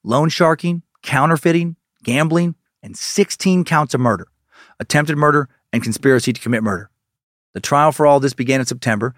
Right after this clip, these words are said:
exactly a year after Mickey Featherstone's cooperation with the government was first announced. Everyone from Hell's Kitchen who came to see the trial could not believe that Mickey Featherstone, the hard Vietnam vet, the mob killer who'd enforced a code of silence and honor with his fists or a gun, was now dressed in a suit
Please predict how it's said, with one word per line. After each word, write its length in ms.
exactly 420
a 20
year 300
after 200
Mickey 280
Featherstone's 580
cooperation 640
with 100
the 60
government 400
was 120
first 340
announced. 420
Everyone 340
from 140
Hell's 180
Kitchen 300
who 100
came 220
to 40
see 120
the 80
trial 260
could 140
not 180
believe 240
that 100
Mickey 280
Featherstone, 540
the 80
hard 340
Vietnam 440
vet, 260
the 60
mob 320
killer 300
who'd 140
enforced 380
a 20
code 240
of 60
silence 400
and 100
honor 240
with 140
his 120
fists 360
or 80
a 40
gun, 360
was 140
now 160
dressed 280
in 40
a 60
suit 280